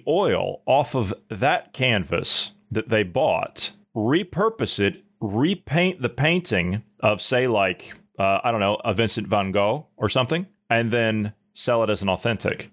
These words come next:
So when you go through and you test it, the canvas is authentic from the period, and the paints are authentic from the period, but it's a fake,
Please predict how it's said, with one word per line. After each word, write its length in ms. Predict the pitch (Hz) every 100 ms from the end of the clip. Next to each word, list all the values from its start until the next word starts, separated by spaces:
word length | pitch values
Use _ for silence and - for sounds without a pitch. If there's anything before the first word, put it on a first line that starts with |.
| -
So 320 | - 123 127
when 260 | 123 123 123
you 140 | 113
go 200 | 101 123
through 240 | 113 123 110
and 100 | 95
you 60 |
test 400 | 87 - 151 -
it, 300 | - - - - -
the 80 | -
canvas 480 | - 110 117 117 113
is 100 | 104
authentic 520 | 104 101 101 95 104
from 160 | - 92
the 60 | 87
period, 460 | 101 95 98 110 - _
and 140 | 98 87
the 40 |
paints 400 | - 123 120 -
are 120 | 98
authentic 400 | 85 92 90 -
from 160 | - 92
the 60 | 78
period, 480 | 95 92 92 - - -
but 120 | 98
it's 120 | 95
a 40 | -
fake, 400 | 120 90 -